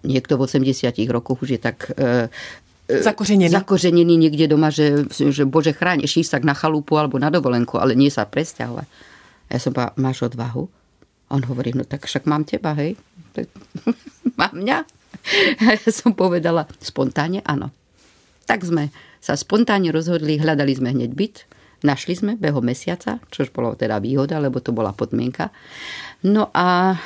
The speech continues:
Speaker 1: išli sme domov, začali sme baliť. Balili sme sedemdesiatdva krabíc sťahovacích, ostatné vzali, e, sťahováci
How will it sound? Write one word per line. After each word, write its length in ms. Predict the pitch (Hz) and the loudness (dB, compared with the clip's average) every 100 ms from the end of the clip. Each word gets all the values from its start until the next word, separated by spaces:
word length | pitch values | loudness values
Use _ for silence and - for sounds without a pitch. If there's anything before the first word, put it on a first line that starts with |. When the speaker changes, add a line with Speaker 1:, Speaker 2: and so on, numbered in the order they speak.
| - - - - _ - - - | -14 -18 -20 -20 _ -20 -10 -4
Speaker 1:
išli 240 | 254 240 | 0 2
sme 160 | 170 147 | 2 2
domov, 400 | 233 226 196 208 - - _ - | 2 2 0 -4 -10 -18 _ -4
začali 380 | 190 185 180 151 | -2 0 0 2
sme 180 | 151 | 2
baliť. 300 | 143 139 143 - - _ _ _ - - _ _ | 2 0 0 -4 -20 _ _ _ -20 -20 _ _
Balili 400 | - 170 165 160 | -2 0 4 4
sme 160 | 160 165 | 4 4
sedemdesiatdva 800 | 196 226 208 170 - 143 117 107 | 2 2 4 2 2 0 0 -2
krabíc 640 | - 214 254 277 - - _ _ | 0 0 2 -2 -4 -18 _ _
sťahovacích, 800 | - - 196 190 175 - 160 156 - - - - | -6 -2 0 0 -2 0 0 0 -6 -20 -20 -8
ostatné 560 | - 202 - 160 156 139 | 0 2 2 0 2 2
vzali, 400 | 139 131 131 127 | 2 2 2 0
e, 360 | - 123 117 117 | 0 0 0 -2
sťahováci 800 | - 180 214 208 190 185 165 | 0 0 2 0 0 -2 -4